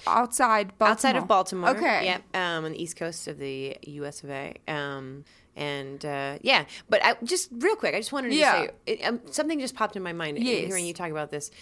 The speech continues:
Speaker 2: I think a lot of the sort of dissonance that I feel between myself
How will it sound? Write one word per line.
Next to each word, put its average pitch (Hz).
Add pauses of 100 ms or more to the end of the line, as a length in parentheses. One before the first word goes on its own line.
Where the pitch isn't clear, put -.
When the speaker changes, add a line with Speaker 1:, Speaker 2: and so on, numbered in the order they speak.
(320)
Speaker 2:
I -
think 294
a 339
lot 226
of 233 (320)
the 175 (120)
sort 208
of 156
dissonance -
that 175
I 139
feel 190 (160)
between 165
myself 160